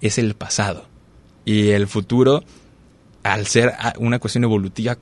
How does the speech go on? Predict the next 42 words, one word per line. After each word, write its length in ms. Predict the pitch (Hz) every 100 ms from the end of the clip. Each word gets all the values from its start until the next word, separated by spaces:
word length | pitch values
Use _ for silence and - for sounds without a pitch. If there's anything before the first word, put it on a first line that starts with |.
| _
por 220 | - 101 101
naturaleza 460 | 98 101 101 110
cambia, 480 | - 107 110 117 175 - - - -
no 260 | 113 123 127
tiene 220 | 127 123
por 220 | 117 104
qué 120 | -
reflejarse 540 | 123 120 104 - 107 120
la 120 | 104
misma 280 | 101 110 110
tendencia 360 | 104 104 104
que 80 | 107
en 60 | 98
el 80 | 92
pasado. 440 | - 131 120 95 - _ - _ _ - -
Ah, 140 | 98 104
las 200 | 113 110
cosas 120 | 147
están 200 | 160 147
para 180 | 151 135
cambiarse. 580 | 110 90 92 95 87 - - - _ - -
Entonces, 680 | 104 95 104 101 113 107 98 - - - - - -
que 260 | 120 113 110
en 100 | 107
el 120 | 110
futuro 380 | 113 104 135 131
no 100 | 110
nos 140 | 107
sorprenda 420 | 123 135 135 123
que 300 | 127 110 104
la, 600 | 101 98 98 95 95 - - - _ -
que 100 | 104
si 80 | 107
seguimos 320 | 110 127 117
así 160 | 107
de 80 | 117
tercos, 520 | - 110 107 123 131 - -
esto 180 | 104 -
va 80 | 104
para 160 | 98 98
los 140 | 98
hombres, 340 | 104 104 113